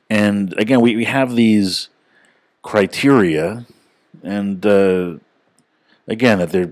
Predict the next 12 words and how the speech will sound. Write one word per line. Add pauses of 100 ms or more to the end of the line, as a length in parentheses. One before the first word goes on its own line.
should
be
a
just
cause,
that
the, (340)
that, (140)
that
you're
fighting
for,